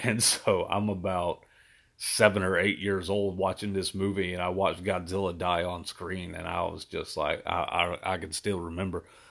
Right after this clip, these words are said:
laying in my bed watching the movie, just crying my eyes out because I just watched Godzilla die, and I was like, "Man, this is horrible."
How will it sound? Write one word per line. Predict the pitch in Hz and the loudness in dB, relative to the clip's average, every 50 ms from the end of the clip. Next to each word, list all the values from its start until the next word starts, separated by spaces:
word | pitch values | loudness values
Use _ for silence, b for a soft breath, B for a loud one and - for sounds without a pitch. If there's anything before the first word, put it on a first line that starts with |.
| B B | B B
laying | B 104 95 95 98 95 95 | B 6 6 8 8 6 4
in | 95 92 92 | 0 -2 -2
my | 90 87 | -4 -4
bed | 85 82 95 95 98 87 | -2 0 0 0 2 2
watching | 90 95 95 92 - 101 98 | 2 0 0 0 -2 -6 -6
the | 90 | -4
movie, | 87 95 98 90 92 87 | 0 0 0 0 0 -4
just | 82 87 80 - - | -4 -4 -4 -6 -4
crying | - - 131 123 120 113 113 113 113 107 | 0 6 8 8 8 8 8 6 6 4
my | 104 101 101 101 95 90 87 | 4 4 4 2 2 2 0
eyes | 87 87 90 90 90 82 | 0 0 0 -2 -2 -2
out | 87 87 87 - - | -2 -2 -2 -2 -2
because | 104 98 98 87 90 | -2 -2 -2 0 2
I | 92 92 | 0 0
just | 90 82 90 85 82 | 0 -2 -6 -6 -2
watched | 90 90 87 90 - - | 0 0 0 0 0 0
Godzilla | 104 98 87 87 82 87 95 87 87 87 82 78 | 2 2 2 2 -2 -6 -6 -4 -4 -6 -8 -6
die, | - 85 82 82 80 76 - - B B B B B B B B | -4 -2 0 0 -2 -2 -6 -10 B B B B B B B B
and | 82 80 80 82 | -4 -4 -2 -2
I | 82 82 82 | -2 -4 -4
was | 80 78 | -4 -4
like, | 80 80 78 80 | -4 -6 -6 -4
"Man, | 80 80 78 76 | -6 -6 -6 -6
this | 78 80 78 78 | -6 -8 -8 -10
is | 73 73 | -12 -10
horrible." | 73 76 82 85 82 78 78 - | -8 -6 -4 -4 -4 -4 -6 -10